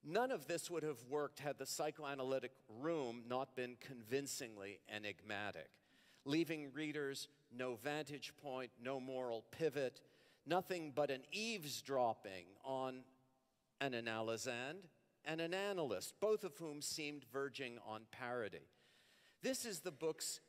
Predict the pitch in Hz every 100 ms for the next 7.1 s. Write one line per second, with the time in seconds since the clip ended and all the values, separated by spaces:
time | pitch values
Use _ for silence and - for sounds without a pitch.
0 | - 117 156 - 170 147 139 139 139 -
1 | 113 107 101 - 107 - 131 110 101 71
2 | 71 _ _ _ _ _ _ _ _ _
3 | _ _ _ _ _ - _ _ _ 196
4 | 214 262 294 220 202 202 - 196 185 170
5 | 151 - - 165 170 151 - - 151 143
6 | 127 - - 139 139 - 98 - 85 73
7 | -